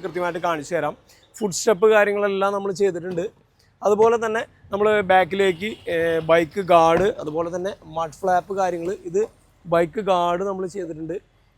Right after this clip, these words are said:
മഡ് ഫ്ലാപ്പ് ചെയ്തിട്ടുണ്ട്. അതുപോലെ തന്നെ റൂഫ് റെയിൽ നമ്മൾ ഈ ഒരു വാഹനത്തിലേക്ക് നമ്മൾ റൂഫ് റെയിൽ ഫിറ്റ് ചെയ്തു. പിന്നെ ഫ്രണ്ടിലേക്ക് വരികയാണെങ്കിൽ ഫ്രണ്ടിൽ ദേ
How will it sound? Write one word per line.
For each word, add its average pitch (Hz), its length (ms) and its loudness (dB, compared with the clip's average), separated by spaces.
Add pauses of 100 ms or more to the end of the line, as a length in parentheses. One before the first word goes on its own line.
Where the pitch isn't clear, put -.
(100)
മഡ് 170 180 -4
ഫ്ലാപ്പ് 185 300 2
ചെയ്തിട്ടുണ്ട്. 180 360 -2
അതുപോലെ 175 340 -4
തന്നെ 185 160 -6 (300)
റൂഫ് 180 300 -6 (100)
റെയിൽ 185 240 -2 (100)
നമ്മൾ 185 200 -6
ഈ - 60 0
ഒരു 175 120 -2
വാഹനത്തിലേക്ക് 160 520 -4
നമ്മൾ 156 240 -4
റൂഫ് 151 260 -8
റെയിൽ 160 240 0
ഫിറ്റ് 160 180 -6
ചെയ്തു. 160 140 0 (400)
പിന്നെ 226 220 2
ഫ്രണ്ടിലേക്ക് 254 580 2
വരികയാണെങ്കിൽ 226 480 4 (560)
ഫ്രണ്ടിൽ 226 340 6
ദേ 240 80 12